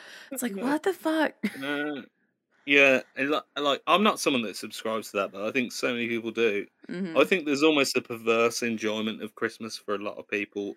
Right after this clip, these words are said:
Speaker 2: of that aspect.
Speaker 1: Yeah. And I, the holiday and, like, the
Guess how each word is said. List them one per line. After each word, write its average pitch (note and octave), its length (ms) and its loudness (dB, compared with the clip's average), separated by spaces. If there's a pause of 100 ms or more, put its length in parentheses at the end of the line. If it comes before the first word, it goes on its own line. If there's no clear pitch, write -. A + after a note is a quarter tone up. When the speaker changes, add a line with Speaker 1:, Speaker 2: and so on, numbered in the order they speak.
(100)
Speaker 2:
of G#2 160 -2 (100)
that G2 220 -4
aspect. - 540 -14 (340)
Speaker 1:
Yeah. F2+ 400 0 (500)
And C4 220 -2 (720)
I, A3 760 -2 (840)
the F#3+ 120 0
holiday G3 1040 0
and, E3 140 -8
like, D#3+ 200 -10
the E3 160 -4